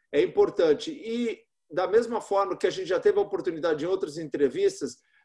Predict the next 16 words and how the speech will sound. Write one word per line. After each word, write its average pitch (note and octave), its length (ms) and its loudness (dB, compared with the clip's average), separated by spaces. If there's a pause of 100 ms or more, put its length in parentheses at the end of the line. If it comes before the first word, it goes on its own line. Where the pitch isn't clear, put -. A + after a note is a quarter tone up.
a C#3+ 40 -2
gente F#3 240 -2
vê G3+ 140 4
como G#3 300 2
nós, F3+ 440 0
aqui D#3+ 180 0
no D#3 120 -2
Brasil, D3+ 340 2
nós F#3+ 180 -6
precisamos, F3+ 440 -6
na F#3 100 -6
verdade, F3 280 -2
nos F#3 180 -4
abrir F#3 420 2
a E3+ 60 4
isso, B2+ 400 -2